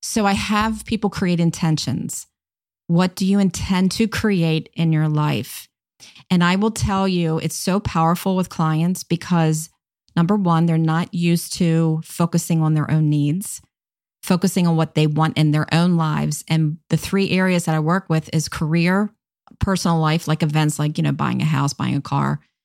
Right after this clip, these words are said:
and then personal development. And guess what the biggest area is that they struggle?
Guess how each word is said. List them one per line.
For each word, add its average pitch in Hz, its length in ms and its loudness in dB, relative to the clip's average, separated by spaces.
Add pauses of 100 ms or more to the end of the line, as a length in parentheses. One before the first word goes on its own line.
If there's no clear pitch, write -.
(220)
and 170 120 2
then 151 140 2
personal 156 420 0
development. 139 640 -2 (720)
And 156 280 2
guess 185 240 0
what 208 120 0
the 196 80 2
biggest 180 440 0
area 165 320 2
is 151 240 0
that 151 140 -6
they - 80 -2
struggle? 113 500 -2